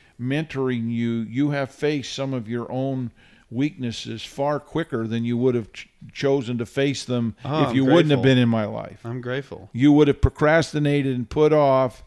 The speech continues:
Speaker 2: Oh, yeah.
Speaker 1: and, and focused on the positive part of the journey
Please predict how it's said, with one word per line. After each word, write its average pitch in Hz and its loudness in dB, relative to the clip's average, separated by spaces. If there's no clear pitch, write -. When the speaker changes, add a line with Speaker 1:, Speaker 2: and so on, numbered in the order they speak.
Speaker 2:
Oh, 294 -6
yeah. 262 -4
Speaker 1:
and, 127 -2
and 135 -2
focused 151 2
on 143 2
the 131 0
positive 151 0
part 139 2
of 127 -2
the 123 -2
journey 127 -4